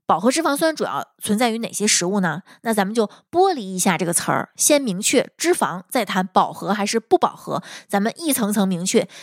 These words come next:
你就能更清楚地去辨析和判断其他概念。比如说肥肉、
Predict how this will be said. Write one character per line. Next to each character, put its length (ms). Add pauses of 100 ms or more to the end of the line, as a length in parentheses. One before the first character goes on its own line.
你 100
就 140
能 160
更 240
清 260
楚 160
地 140
去 220
辨 340
析 240
和 160
判 300
断 260 (680)
其 160
他 160
概 160
念。 180 (720)
比 80
如 100
说 300 (200)
肥 280
肉、 420